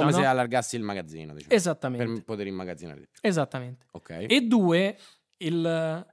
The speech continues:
Speaker 2: il ten-, il tenere in movimento vuol dire che quelle scorte di glicogeno interne al muscolo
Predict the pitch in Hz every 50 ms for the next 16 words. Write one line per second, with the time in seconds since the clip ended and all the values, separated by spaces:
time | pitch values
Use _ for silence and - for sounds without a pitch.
0 | _ _ 170 170 156 165 _ - 185 185 190 185 175 170 160 - 196 202 233 233
1 | 220 190 185 180 175 180 185 180 160 143 131 - - 135 143 156 160 165 156 143
2 | 131 143 131 - - 226 240 226 190 165 - - 180 170 170 - 165 151 151 147
3 | 151 151 143 160 165 165 151 147 143 131 131 131 127 - 170 165 151 147 139 139
4 | 131 131 147 147 131 120 - - - 127 123 127 131